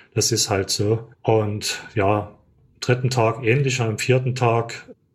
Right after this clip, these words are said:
bekam ich schon an der Tür gesagt von der Schwester, äh, sie ist vor zwei Stunden eingeschlafen.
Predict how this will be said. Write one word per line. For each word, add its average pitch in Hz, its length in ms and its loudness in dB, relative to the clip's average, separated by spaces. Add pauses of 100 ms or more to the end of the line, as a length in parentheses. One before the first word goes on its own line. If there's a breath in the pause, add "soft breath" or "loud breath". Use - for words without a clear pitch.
(1080 loud breath)
bekam 131 340 4
ich 139 80 4
schon 127 200 2
an 107 60 -4
der 117 160 0
Tür - 220 4
gesagt 117 380 2
von 110 180 -4
der 107 80 -2
Schwester, 101 1160 0
äh, - 60 -14
sie 104 120 -6
ist - 280 -4
vor - 160 -6
zwei 98 240 0
Stunden 101 380 -6
eingeschlafen. 95 840 -4